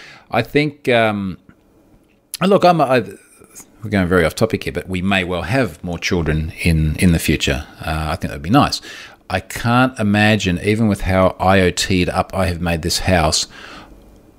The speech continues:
I can't imagine wanting to have a camera in the kids' room. It's just, I, I just, and look, it, I don't wanna upset anyone because maybe,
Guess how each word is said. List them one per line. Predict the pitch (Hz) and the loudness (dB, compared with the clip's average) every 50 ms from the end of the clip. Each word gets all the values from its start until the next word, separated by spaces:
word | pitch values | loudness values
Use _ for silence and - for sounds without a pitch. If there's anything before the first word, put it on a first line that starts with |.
| _ _ _ | _ _ _
I | - 92 | -8 -8
can't | - - - - 120 123 143 156 151 | -6 -6 -4 0 0 2 4 4 6
imagine | 139 120 113 110 107 107 104 92 90 90 85 85 85 - - | 6 6 6 6 6 4 4 2 2 0 0 0 -2 -4 -6
wanting | 98 85 95 98 92 90 87 | -2 2 4 4 4 4 4
to | 92 | 2
have | 90 90 80 | 2 2 2
a | 85 | 0
camera | - - - 85 80 80 80 78 | -2 0 0 2 2 2 2 2
in | 78 | 0
the | 78 | -2
kids' | - - - 76 71 - | -2 -2 -4 -4 -4 -4
room. | - 65 60 58 - - - - - - - | -4 -4 -6 -6 -8 -12 -18 -20 -20 -10 -10
It's | 92 - | -6 -4
just, | - - 95 85 92 | -2 -2 -2 -2 2
I, | 95 101 95 - 104 | 2 2 2 4 2
I | 95 | 2
just, | 92 - - - - - - _ _ - - - - _ _ _ | 2 0 0 -2 -2 -4 -8 _ _ -20 -20 -20 -20 _ _ _
and | 131 131 147 | -2 0 2
look, | 151 - 147 | 2 2 0
it, | 147 - - _ _ _ _ _ _ _ _ _ _ _ _ - _ - | -2 -2 -4 _ _ _ _ _ _ _ _ _ _ _ _ -20 _ -6
I | - 113 | 0 2
don't | 123 | 4
wanna | 131 127 120 | 4 4 2
upset | - - 127 113 | 2 0 0 2
anyone | 113 101 90 85 | 2 0 0 -2
because | 92 98 - 113 107 87 - | -4 -4 -2 -2 -2 -2 -4
maybe, | 104 107 107 117 117 110 113 107 107 101 95 | -2 0 2 2 2 2 2 2 2 0 -2